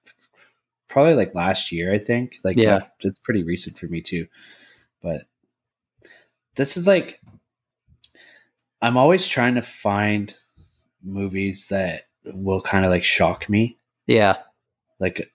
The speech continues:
Speaker 1: I've watched so much horror over the years. It's just, like,
Speaker 2: Yeah.
Speaker 1: not a lot of shit scares me anymore. Like, I've just become desensitized to it.
Speaker 2: <laughs>
Speaker 1: And so <laughs> I'm always trying to find, like,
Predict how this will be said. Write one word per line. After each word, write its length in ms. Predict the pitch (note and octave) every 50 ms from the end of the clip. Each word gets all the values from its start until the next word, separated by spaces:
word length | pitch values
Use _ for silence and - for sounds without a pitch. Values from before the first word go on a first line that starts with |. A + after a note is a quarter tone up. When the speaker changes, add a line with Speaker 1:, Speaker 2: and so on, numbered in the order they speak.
| _ -
Speaker 1:
I've 160 | G2 F#2+ F#2+
watched 280 | G#2 A#2+ C3 - - -
so 200 | - - F#2+ F#2+
much 200 | G2 G2 F2+ -
horror 340 | - - F2+ F2 F2 F2+ F#2
over 180 | F#2+ F#2+ F#2+
the 140 | F2+ F2 F2
years. 380 | F2 F2 E2+ E2 F2 F#2 - -
It's 120 | F#2 -
just, 240 | - G2 F#2 - -
like, 320 | G2 F#2+ F2+ - - - - _ _ _ _ _ _ _ _ _ _ _ _ _ _ _ -
Speaker 2:
Yeah. 120 | - -
Speaker 1:
not 220 | A#2 A#2 B2 C3 C3
a 40 |
lot 200 | A#2 A2 G#2+ G#2
of 60 | G2+ -
shit 240 | - - G#2+ F#2 -
scares 380 | - - - E2+ F2 F2 - -
me 80 | F#2
anymore. 340 | F2+ F2+ F2+ F2+ F2+ F2+ F2+
Like, 180 | F2+ F2 E2+ -
I've 80 | G2
just 260 | F2+ G#2+ G#2 - - -
become 380 | G#2+ G2+ - - F#2 F2+ F#2 E2+
desensitized 920 | - F#2 F2+ F2 - - E2 E2 - - E2+ - G2 F#2+ F#2+ F2+ - -
to 120 | - G2
it. 480 | F#2+ G2+ G2 - - - - - - -
Speaker 2:
<laughs> 80 | - - - - - - - - _ _ - - - - - - - -
Speaker 1:
And 460 | A#2 G#2+ G#2 G#2 G#2 G2 F2+ - -
so 160 | - - -
<laughs> 100 | - -
I'm 200 | - E3 C#3+ C3 B2
always 220 | A#2+ C3+ D3 C#3+
trying 200 | - - B2+ B2
to 60 | B2
find, 380 | A#2+ - - G#2 G2 G#2 G#2+ G#2
like, 260 | G2+ G2 F#2 - -